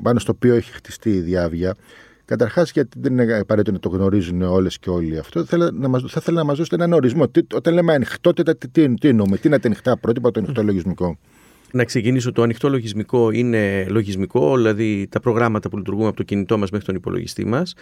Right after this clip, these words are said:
Speaker 2: τα οποία όμως, ε, κάθε ένα από αυτά έχει κατασκευαστεί με ένα συγκεκριμένο τρόπο, μια σειρά από εντολές που δίνονται στη μηχανή,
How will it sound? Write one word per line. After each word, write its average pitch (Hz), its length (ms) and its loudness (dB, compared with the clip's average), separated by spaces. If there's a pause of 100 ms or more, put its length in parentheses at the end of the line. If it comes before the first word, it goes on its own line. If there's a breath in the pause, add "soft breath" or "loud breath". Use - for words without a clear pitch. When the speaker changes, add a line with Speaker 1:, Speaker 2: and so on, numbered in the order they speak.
(240 loud breath)
Speaker 2:
τα 120 120 2
οποία 131 360 0
όμως, 135 340 -4
ε, 113 280 2
κάθε 131 240 -2
ένα 127 100 0
από 113 120 -4
αυτά 127 200 -4
έχει 147 260 -2
κατασκευαστεί 113 560 -4
με 139 60 -2
ένα 131 100 -2
συγκεκριμένο 120 420 -4
τρόπο, 107 300 -4
μια 104 140 0
σειρά 104 200 -4
από 101 120 -4
εντολές 95 400 -2
που - 100 -10
δίνονται 113 280 -2
στη 92 140 -10
μηχανή, 98 500 -4